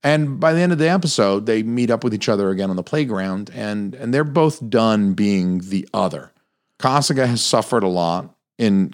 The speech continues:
Kazuya's body, a lot of physical abuse, almost getting beat up by punks. He decides being three feet tall isn't very cool. Uh, he runs into every parked car on the entire street.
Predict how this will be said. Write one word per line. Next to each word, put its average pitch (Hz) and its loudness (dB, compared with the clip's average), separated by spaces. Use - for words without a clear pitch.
Kazuya's 92 0
body, 87 -2
a 101 -4
lot 90 -2
of 85 -8
physical 98 0
abuse, 87 0
almost 90 -4
getting 90 -4
beat 87 0
up 80 -4
by 87 -6
punks. 110 0
He 101 -2
decides 90 -4
being 85 -4
three 95 -4
feet 87 -8
tall 113 2
isn't 95 -2
very 101 0
cool. 98 0
Uh, 107 0
he 110 0
runs 110 0
into 101 0
every 110 0
parked - -8
car 101 0
on 95 -2
the 92 -4
entire 113 0
street. 104 -2